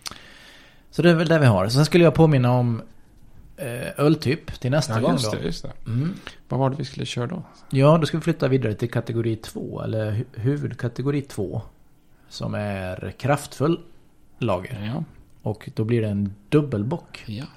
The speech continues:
Speaker 1: Det är
Speaker 2: dopp-,
Speaker 1: väl,
Speaker 2: dubbelbock.
Speaker 1: eh, ja, det heter väl så, va?
Speaker 2: Jo, ja.
Speaker 1: Ja.
Speaker 2: Mm.
Speaker 1: Och kategori två B,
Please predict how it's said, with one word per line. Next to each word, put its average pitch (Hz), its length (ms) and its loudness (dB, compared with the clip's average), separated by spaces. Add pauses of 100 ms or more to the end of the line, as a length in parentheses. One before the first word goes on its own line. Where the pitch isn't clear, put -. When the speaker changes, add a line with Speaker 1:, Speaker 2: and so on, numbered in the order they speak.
(120)
Speaker 1:
Det - 220 -4
är 113 200 -2
Speaker 2:
dopp-, 113 100 -10
Speaker 1:
väl, 110 120 -2
Speaker 2:
dubbelbock. 107 640 -4
Speaker 1:
eh, 151 60 -14 (560)
ja, 123 140 -2
det 127 60 2
heter 180 220 -4
väl 95 80 -4
så, - 160 -10
va? 143 220 -4
Speaker 2:
Jo, 151 240 0
ja. 117 80 -8
Speaker 1:
Ja. 147 320 -2
Speaker 2:
Mm. 135 140 -10 (240)
Speaker 1:
Och 120 220 -6
kategori 117 460 -2
två 107 460 -4
B, 104 260 -2